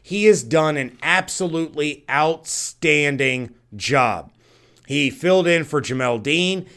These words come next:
He jumped in and he was filling in for Carlton Davis yesterday when he went down. I like Sean Murphy-Bunting. David and I were talking, you know, after we recorded the show, and, and we both kind of agree. Sean Murphy-Bunting's ceiling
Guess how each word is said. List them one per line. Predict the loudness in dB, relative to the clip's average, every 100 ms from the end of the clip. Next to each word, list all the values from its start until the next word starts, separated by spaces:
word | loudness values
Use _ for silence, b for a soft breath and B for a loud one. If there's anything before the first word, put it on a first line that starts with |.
| b b
He | -4
jumped | -2 2 4 4 2
in | 0 0 -2
and | -8
he | -6
was | -6 -2
filling | 0 2 0
in | -4
for | -6 -8
Carlton | -2 0 -2 -4
Davis | 2 2 2 -2 -2
yesterday | 0 0 -2 0 0
when | -2 -4
he | 0
went | 2 2 0
down. | 0 2 -2 -6 b b b b 2
I | 6
like | 6 4 2
Sean | 2 2 2
Murphy-Bunting. | -2 -2 -4 -2 -2 -6 -14 -6
David | 2 2 2
and | 0
I | 0 0
were | -2
talking, | 0 0 2 0 0 -4 -10 _ _ _ _ _ -16 0
you | 2
know, | 4
after | 2 0 -4
we | -4
recorded | -4 -2 -2 -2
the | -6
show, | 0 2 2 0 b b b b 0
and, | 4 6 6 2 -4 -10
and | -6 0
we | 2
both | 6 6 4
kind | 0 0
of | 0
agree. | 2 2
Sean | 2 2 2 4
Murphy-Bunting's | -2 -2 -4 -2 -2 -2 -6 -6
ceiling | -4 0 2 0 0 -6